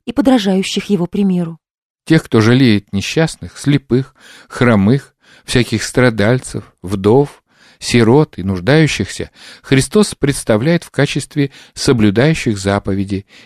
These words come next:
Speaker 2: и имеющих наследовать жизнь вечную. С другой стороны,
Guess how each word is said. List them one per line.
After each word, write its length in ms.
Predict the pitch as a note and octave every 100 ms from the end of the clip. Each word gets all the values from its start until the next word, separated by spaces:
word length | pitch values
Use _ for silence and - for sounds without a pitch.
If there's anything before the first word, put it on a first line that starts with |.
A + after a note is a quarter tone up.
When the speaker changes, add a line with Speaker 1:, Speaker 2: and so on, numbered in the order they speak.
| -
Speaker 2:
и 220 | B2+ A2+
имеющих 600 | A2+ E3+ F3 - E3+ -
наследовать 720 | - A#2+ - G#2 G2+ A#2 B2+ - -
жизнь 320 | G2+ G2 B2
вечную. 520 | C3 A2 - E2+ E2 _ _ _ _ - - -
С 80 | A2+
другой 320 | B2 A#2+ A#2+
стороны, 460 | - G#2+ B2+ F3+